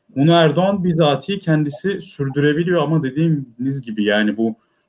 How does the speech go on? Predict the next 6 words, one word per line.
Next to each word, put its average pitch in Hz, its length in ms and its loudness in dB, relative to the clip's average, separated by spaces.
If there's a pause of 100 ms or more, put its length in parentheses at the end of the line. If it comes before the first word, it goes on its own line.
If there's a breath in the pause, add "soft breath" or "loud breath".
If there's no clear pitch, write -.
Facebook 120 640 -4
gerçekten 131 540 -2
çalışıyor, 117 480 -4
WhatsApp 107 460 -4
grupları 113 400 -4
çalışıyor 123 640 -6